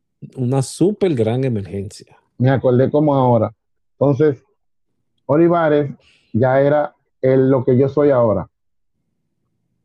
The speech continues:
Speaker 2: Yo era auxiliar de operación. En ese entonces,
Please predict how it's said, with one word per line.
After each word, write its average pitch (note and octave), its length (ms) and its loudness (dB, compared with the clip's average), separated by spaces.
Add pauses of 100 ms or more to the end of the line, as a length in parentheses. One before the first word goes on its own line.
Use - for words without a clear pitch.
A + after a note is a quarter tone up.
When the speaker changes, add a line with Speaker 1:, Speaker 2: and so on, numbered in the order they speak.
(260)
Speaker 2:
Yo C#3 220 0
era D#3+ 180 0
auxiliar C#3 640 0
de C#3+ 80 0
operación. B2 680 0 (640)
En B2+ 160 2
ese C#3+ 160 0
entonces, E3 560 2